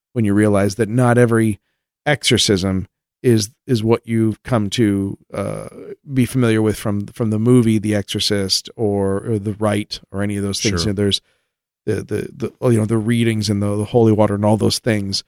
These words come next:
Speaker 1: While that does happen occasionally, it's far less than what the church considers to be an exorcism, and, uh, we'll, we'll come to that in a moment.
Speaker 2: Now, stop me if I'm jumping ahead here, but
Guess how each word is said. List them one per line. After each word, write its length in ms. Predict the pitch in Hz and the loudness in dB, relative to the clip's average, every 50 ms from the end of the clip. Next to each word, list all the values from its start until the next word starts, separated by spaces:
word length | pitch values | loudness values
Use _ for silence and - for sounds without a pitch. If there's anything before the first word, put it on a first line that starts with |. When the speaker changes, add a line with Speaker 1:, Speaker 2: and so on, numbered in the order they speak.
| _ _ _ _ _ - | _ _ _ _ _ -2
Speaker 1:
While 180 | 127 110 101 95 | 0 2 2 2
that 180 | 110 107 113 | 0 -2 -2
does 220 | 117 127 117 104 - | 0 0 0 0 0
happen 400 | - 160 175 - - - 113 107 | 0 0 0 0 0 0 -2 -2
occasionally, 800 | - - 120 104 101 92 101 107 101 98 95 95 90 92 120 - _ | 0 0 2 2 2 2 0 -2 -2 -2 -2 -2 -4 -6 -10 -14 _
it's 120 | - - - - _ _ | -20 -20 -20 -20 _ _
far 280 | - 151 139 135 120 110 | 0 2 2 2 2 0
less 640 | 104 107 123 147 151 131 104 101 - - - - - _ _ _ _ _ _ _ _ - | -4 -2 0 2 2 2 2 2 4 4 4 2 0 _ _ _ _ _ _ _ _ 0
than 240 | 127 123 117 117 113 | 2 2 4 4 2
what 180 | 113 110 - | 2 0 -2
the 100 | - 113 | -4 -6
church 480 | - - - 123 113 101 - - - - _ | -4 -4 -2 -2 -2 0 0 -2 -4 -4 _
considers 560 | - - 123 113 - - 147 131 113 107 101 - | -8 -6 -4 -2 0 2 4 4 4 4 4 2
to 120 | - 120 | 0 0
be 240 | 98 104 104 101 101 | 2 2 2 2 2
an 80 | 110 | 2
exorcism, 680 | 110 101 - - - 104 - - 98 90 98 95 90 92 - - | 2 0 0 0 -2 0 0 0 0 0 0 -2 -4 -6 -8 -6
and, 320 | 110 101 95 92 90 92 | -4 -2 -2 -2 -4 -6
uh, 220 | - 101 92 92 - | -8 -8 -10 -6 0
we'll, 200 | 156 139 151 165 | 2 2 4 4
we'll 120 | 151 131 | 4 2
come 200 | - - 127 117 101 | 2 2 2 2 2
to 60 | 98 | 2
that 160 | 98 90 - | 0 -2 -4
in 60 | - 90 | -8 -8
a 60 | 95 | -8
moment. 220 | 92 87 87 85 - _ _ _ _ _ | -8 -8 -10 -14 -18 _ _ _ _ _
Speaker 2:
Now, 320 | - 113 113 110 113 98 - - _ _ _ _ _ | -2 0 0 0 0 -2 -4 -10 _ _ _ _ _
stop 300 | - - - - 147 139 | -6 -4 0 2 2 4
me 80 | 131 123 | 4 4
if 120 | 110 - | 2 2
I'm 140 | 117 101 98 | 2 0 0
jumping 300 | 92 - 120 104 - 95 | 0 0 0 0 0 -2
ahead 240 | 90 82 101 113 95 | -2 0 0 0 0
here, 180 | 92 98 90 85 | 0 -2 -4 -2
but 200 | - 104 92 | -2 -4 -4